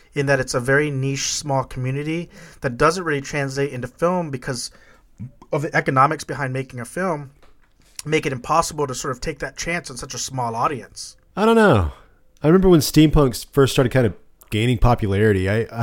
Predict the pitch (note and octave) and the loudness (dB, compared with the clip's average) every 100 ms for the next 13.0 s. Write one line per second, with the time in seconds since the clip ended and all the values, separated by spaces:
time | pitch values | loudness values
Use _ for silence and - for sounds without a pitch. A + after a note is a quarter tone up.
0 | G#2+ C#3+ C3+ D#3+ C3 - G2+ G#2+ G2+ F#2 | 4 4 2 0 -2 -2 -2 -2 -2 -2
1 | F2+ G2 A2 F2+ F2+ G2+ D3 C#3+ G2+ G#2 | -2 -2 -4 -6 -8 -8 -6 -6 -4 -4
2 | G2 A#2 A2 - D3+ B2+ - B2 A2+ F#2+ | -4 -2 -4 -2 0 0 -2 -6 -6 -6
3 | G#2+ G#2 G#2+ G2 G#2+ G#2 G#2+ F#2+ - - | -4 -4 -4 -4 -4 -4 -6 -8 -14 -20
4 | - - G#2 B2 B2+ A2+ G#2 G#2 G2 A#2 | -20 -6 0 2 4 2 2 0 0 -2
5 | G#2+ G#2 G#2+ G#2 A2 A2 G#2 A2+ A2+ A2 | -2 -2 0 0 -2 -2 -4 -2 0 0
6 | G#2+ G#2 G2 F#2 C#3 B2+ B2+ B2+ B2 G#2 | 0 -2 -4 2 2 4 2 2 0 -2
7 | G2 F#2 - - - - - - - - | -4 -6 -12 -20 -20 -20 -20 -20 -20 -20
8 | - - A2+ G#2 B2 C#3+ B2+ A2+ - - | -14 -10 -8 -4 -2 2 2 0 -2 -8
9 | - _ - B2 G3+ G#3 D#3+ F3 F3 E3+ | -20 _ -8 -2 4 6 8 8 8 6
10 | D#3+ D#3+ D#3 C3+ D3 G#2 F2 A2 G#2+ - | 4 0 2 4 4 2 2 0 0 -6
11 | _ B2+ B2+ - - C#3 D3+ - C3+ - | _ -2 -2 -4 0 2 2 2 -2 2
12 | C3+ B2+ B2+ A#2+ A2 - B2 A#2 G#2+ F2+ | 4 4 4 4 2 0 2 4 4 0